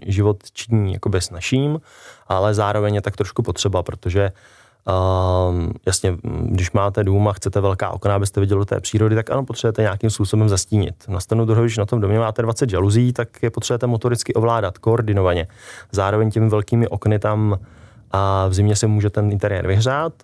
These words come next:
ale, ale v létě by se naopak přehřívat neměl, takže je potřeba skoordinovat to nějaký informace o počasí, venkovní teplotě,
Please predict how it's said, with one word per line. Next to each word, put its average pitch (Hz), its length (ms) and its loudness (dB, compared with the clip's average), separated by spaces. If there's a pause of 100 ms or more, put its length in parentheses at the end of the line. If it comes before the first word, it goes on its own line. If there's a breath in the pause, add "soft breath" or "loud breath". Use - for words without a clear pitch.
(120)
ale, 107 400 0
ale 104 140 2
v 98 40 -2
létě 101 260 2
by 101 80 0
se - 120 -2
naopak 101 220 -2
přehřívat 107 400 2
neměl, 107 320 0
takže 92 220 -2
je 98 40 2
potřeba 98 300 -4
skoordinovat 101 400 0
to - 60 -2
nějaký 98 300 0
informace 98 480 -4
o - 60 -6
počasí, 110 600 0
venkovní 104 440 2
teplotě, 101 560 0